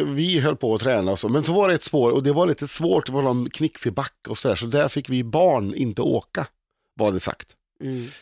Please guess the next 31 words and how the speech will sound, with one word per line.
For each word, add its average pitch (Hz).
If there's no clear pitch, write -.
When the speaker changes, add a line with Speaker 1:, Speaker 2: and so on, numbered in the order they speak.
Speaker 1:
Men 165
vi 180
var 170
ute 165
och 165
åkte -
och 143
de, 139
eh, 127
vi 151
kom 160
ifrån 170
varandra 226
lite 156
grann. 85
Det 98
var 110
inget 135
stort -
område 131
så, 127
men 127
vi 185
kom 170
ifrån 170
varandra 131
och 139
jag 135
tänkte 147
att, 117
eh, -